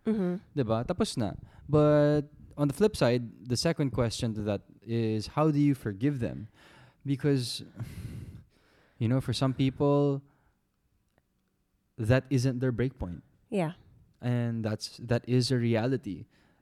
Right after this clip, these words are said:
Speaker 2: I'm, I think that if ever forgiveness is in the books, then you'll have to move past it completely.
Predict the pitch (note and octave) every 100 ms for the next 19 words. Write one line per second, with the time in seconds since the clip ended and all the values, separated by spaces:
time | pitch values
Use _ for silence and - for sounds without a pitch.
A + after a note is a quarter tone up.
0 | _ A2+ B2 C3 C3 A#2 G#2+ _ _ _
1 | _ _ _ _ _ _ _ - - _
2 | A2+ A#2 - C3 B2+ B2 G#2+ - _ _
3 | _ _ _ _ _ _ _ _ _ -
4 | _ _ _ _ _ _ _ _ _ _
5 | _ _ - A#2+ - C3+ C3+ C#3 B2+ A2+
6 | G#2+ _ _ _ _ _ _ _ _ -
7 | A2+ B2 A2+ A#2 A2 G#2 - - - A2
8 | G#2+ G#2 G#2+ G2+ A2+ A2 F#2+ A2 D#3 -
9 | - - - _ _ _ A#2+ G#2 G#2+ G#2
10 | G2+ G2 G2 G2 F#2+ - A#2 A2+ A2+ A#2+
11 | A2+ - A#2 A2+ - A2 F#2 - - -
12 | - G#2 F#2 - - - G#2+ - F2+ E2